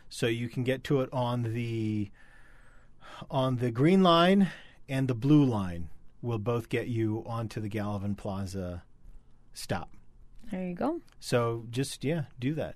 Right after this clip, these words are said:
Speaker 1: So park out kind of by where you live and take tracks in. That'll be fun for your kids as well.
Speaker 2: Yeah,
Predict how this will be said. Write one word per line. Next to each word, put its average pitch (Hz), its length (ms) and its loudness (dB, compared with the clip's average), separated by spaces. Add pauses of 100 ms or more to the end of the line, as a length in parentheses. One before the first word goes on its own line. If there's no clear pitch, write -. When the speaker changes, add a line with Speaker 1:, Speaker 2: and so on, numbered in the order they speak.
Speaker 1:
So - 160 -6
park 147 300 0
out 147 260 4 (140)
kind 139 200 0
of 131 80 -2
by 127 160 4
where 131 180 4
you 127 140 2
live 135 200 0
and 131 100 -4
take 117 180 -6
tracks 131 320 -4
in. 107 220 -2
That'll 208 260 10
be 139 120 4
fun 120 240 -4
for 113 100 -8
your 101 80 -4
kids 101 260 -6
as 92 120 -10
well. 110 380 -8
Speaker 2:
Yeah, 202 380 6